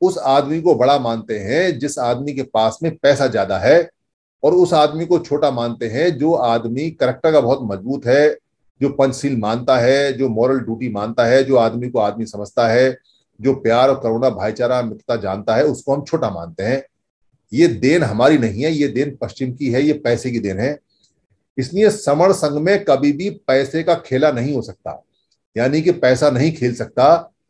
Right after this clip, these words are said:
पैसा वाला कोई अगर आदमी आता है तो बहुत अच्छी बात है, पर उससे उतना ही समण संघ पैसा लेता है जितना सबका खर्चा आता है, अगर कहीं खर्चे की मीटिंग होती है तो।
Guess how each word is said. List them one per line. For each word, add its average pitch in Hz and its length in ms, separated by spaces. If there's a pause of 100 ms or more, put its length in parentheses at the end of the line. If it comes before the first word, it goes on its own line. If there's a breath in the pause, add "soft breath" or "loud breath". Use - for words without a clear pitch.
(260)
पैसा 156 320
वाला 156 260
कोई 156 200
अगर 139 140
आदमी 127 320
आता 117 300
है 127 220
तो 160 120
बहुत 156 320
अच्छी 156 200
बात 117 260
है, 175 120
पर 175 160
उससे 170 520 (600)
उतना 147 260
ही 202 180
समण 151 260
संघ 156 180
पैसा 127 240
लेता 113 280
है 156 100
जितना 139 300
सबका - 380
खर्चा 117 340
आता 101 240
है, 160 120
अगर 143 180
कहीं 156 240
खर्चे 165 340
की 170 100
मीटिंग 113 280
होती 85 220
है 73 100
तो। - 140